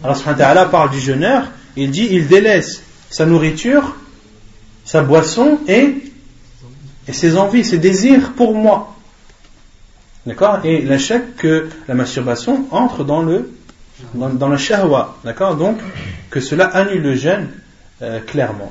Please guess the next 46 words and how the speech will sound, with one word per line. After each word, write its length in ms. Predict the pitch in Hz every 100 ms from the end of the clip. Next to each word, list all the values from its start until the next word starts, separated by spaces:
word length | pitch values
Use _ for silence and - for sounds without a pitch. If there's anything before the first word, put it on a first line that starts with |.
| -
Et 60 |
c'est 180 | 170 165
le, 120 | 151 131 131 131 -
Allah 280 | 151 165 139
alam, 200 | 139 139
c'est 140 | 143
l'avis 180 | 135 131 127 135 127
le 120 | 127
plus 140 | 127
sûr. 280 | - 147 127 - - - _
C'est 360 | - 127 123 120
l'avis 260 | 139 151
le 120 | 127
plus 140 | - 120
sûr, 300 | - 185 180
c'est 140 | 123
que, 280 | - 147 165 - - - _ -
euh, 460 | 117 117 113 110 -
à 100 | 123
partir 320 | 147 - 151
du 60 | 147
moment 240 | 151 135
où 80 | 127
il 120 | 127
y 60 | 127
a 60 | 143
éjaculation, 800 | 151 131 117 123 117 - 175 185 - - - - - -
quel 180 | 156 147
que 80 | 139
soit 220 | - 139
le 100 | 127
moyen, 480 | 123 123 127 180 - - - - - _ -
sauf 380 | - 196 196
pour 140 | 143 -
celui 280 | 143 156 160
qui 120 | 117
dort, 400 | 135 247 - - - - _ _ - - - - _ -
sauf 240 | - 139
pour 140 | 131
celui 240 | - 139 143
qui 80 | 123
a 40 |
fait 100 | 135
un 100 | 123
rêve 240 | 120 113 117 120
érotique, 560 | 117 117 - 233 -